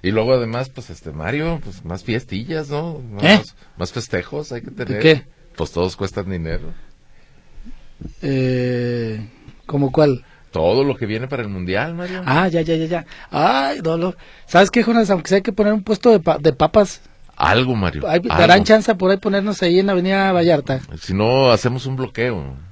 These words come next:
Speaker 1: Bloqueamos Avenida
Speaker 2: Exigimos que nos
Speaker 1: Avenida
Speaker 2: den permisos
Speaker 1: Federalismo.
Speaker 2: de ambulantes para vender papas, salchipulpos,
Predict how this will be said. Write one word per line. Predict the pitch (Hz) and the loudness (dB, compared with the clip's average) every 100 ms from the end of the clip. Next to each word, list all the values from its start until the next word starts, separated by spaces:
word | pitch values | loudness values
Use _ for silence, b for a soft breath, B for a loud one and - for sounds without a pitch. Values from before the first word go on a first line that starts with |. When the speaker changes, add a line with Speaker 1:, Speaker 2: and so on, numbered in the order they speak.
| - | -16
Speaker 1:
Bloqueamos | 92 95 110 117 120 | -10 -4 -2 -2 -2
Avenida | 107 98 104 113 110 95 87 | -4 -4 -4 -2 0 2 2
Speaker 2:
Exigimos | 80 175 - 226 269 302 294 262 | 2 -2 4 6 8 8 4 4
que | 208 | 2
nos | 185 | 4
Speaker 1:
Avenida | 202 233 - | 6 8 8
Speaker 2:
den | 240 | 8
permisos | 233 254 | 8 6
Speaker 1:
Federalismo. | 285 262 208 | 6 2 6
Speaker 2:
de | 196 | 6
ambulantes | 175 170 190 240 226 262 - | 8 8 10 10 6 -2 2
para | 202 180 | 4 6
vender | 170 170 208 226 | 6 6 6 4
papas, | - 226 - 247 254 240 - - B | 6 6 8 6 6 4 -2 -16 B
salchipulpos, | B 175 175 - 151 196 247 254 254 240 262 - - | B 6 6 6 4 8 10 10 8 6 6 -2 -8